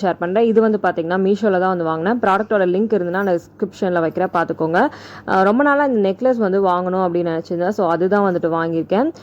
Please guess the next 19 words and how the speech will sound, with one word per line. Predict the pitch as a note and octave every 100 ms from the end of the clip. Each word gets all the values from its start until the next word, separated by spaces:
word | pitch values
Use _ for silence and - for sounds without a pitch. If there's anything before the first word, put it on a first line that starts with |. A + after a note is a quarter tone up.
| -
So, | - G#3
பேக்கேஜிங் | G#3 G#3 B3+ C#4+ C4
வைஸ்ல | A#3
எல்லாமே | A3 F#3+ F#3 G#3
வந்து | G3 F3+
நல்லா | E3+ E3
தான் | F3 F3+ E3+
வந்துட்டு | D#3+
இருந்தது. | E3 D#3 D#3 F#3 D#4+ - - -
இந்த | - G3+ B3+ D4+ D#4+
இது | G#3+
வந்து | G3 F#3
பாத்தீங்கன்னா, | F3 E3+ E3+ E3 F#3+ D#4 - - - - -
அ, | F#3 F3 E3+ E3+
எந்த | - G#3 C4
மாதிரி | C4 A3
ஒரு | G3 F3
நெக்லஸ் | E3+ E3 F#3 F3 E3+
அப்படின்னா, | D3+ E3 G3+